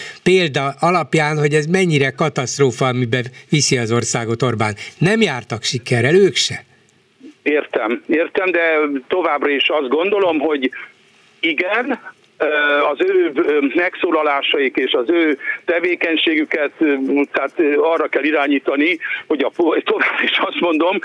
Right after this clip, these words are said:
Speaker 2: hogy elsőlegesen a polgári, ö, konzervatív értelmiséget kell meggyőzni, hogy, ö, ne támogassa szavazatával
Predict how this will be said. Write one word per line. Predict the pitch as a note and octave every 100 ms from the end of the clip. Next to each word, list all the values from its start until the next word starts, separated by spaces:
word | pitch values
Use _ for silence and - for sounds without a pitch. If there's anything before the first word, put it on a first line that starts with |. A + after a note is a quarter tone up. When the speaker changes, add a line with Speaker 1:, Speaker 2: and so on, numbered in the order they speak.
| E3 -
Speaker 2:
hogy | D3 D#3
elsőlegesen | F3 E3 F3+ D3+ D3+ E3
a | D3+
polgári, | D3 F#3+ E3 D3 C3 C#3+ D#3+ - - - -
ö, | C#3+ C#3+ C#3+ C#3 C#3+ C#3 B2
konzervatív | D#3 D3+ C#3 C3 C3+ D3+ C#3
értelmiséget | C#3+ D3+ - C#3 C3+ - C3+ B2+
kell | - C3+
meggyőzni, | B2+ C#3 C3 D#3+ D#3+ C#3+ F#3 F3 - -
hogy, | E3 D#3+ D3 B2+
ö, | D3+ D3
ne | C#3+ E3
támogassa | - C3+ C3 C3 B2 - C3+ B2+ - - - -
szavazatával | D#3 C#3 - A#2+ C#3+ B2 C#3 D3+